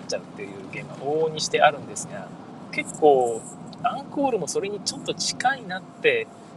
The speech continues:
えー、思っていたんですよね。で、他のプレイヤーの動向を全部見ると、とてもとても、ね、ダウンタイムが長くなってしまうので、「も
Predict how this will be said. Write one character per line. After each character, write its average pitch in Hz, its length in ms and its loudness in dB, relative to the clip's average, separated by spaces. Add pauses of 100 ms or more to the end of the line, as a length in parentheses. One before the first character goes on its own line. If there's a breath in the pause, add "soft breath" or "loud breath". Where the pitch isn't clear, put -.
(140)
え 117 140 2
ー、 113 40 0
思 120 220 -2
っ - 20 -6
て - 280 -6
い - 80 -8
た 147 240 -6
ん 143 180 -12
で 98 100 -12
す - 160 -10
よ 90 60 -16
ね。 151 520 -2 (100)
で、 139 200 6
他 139 220 4
の 156 160 2
プ - 140 -6
レ 156 80 6
イ 151 40 2
ヤ 131 100 4
ー - 20 -4
の - 120 -14
動 117 120 -6
向 120 160 -8
を 110 100 -6
全 131 160 -10
部 113 80 -14
見 - 100 -10
る 127 120 -6
と、 101 180 -8 (420)
と 156 80 6
て 165 80 8
も 170 120 4
と 165 120 4
て 156 120 2
も、 143 280 2 (460)
ね、 113 380 -4
ダ 127 100 10
ウ 143 60 0
ン 143 40 -8
タ 143 100 0
イ - 20 0
ム 120 80 -6
が 98 60 -8
長 107 120 -2
く - 140 -14
な - 60 -12
っ - 20 -14
て - 120 -12
し - 100 -6
ま - 100 -12
う - 20 -12
の - 140 -14
で、 - 140 -12
「も - 180 -12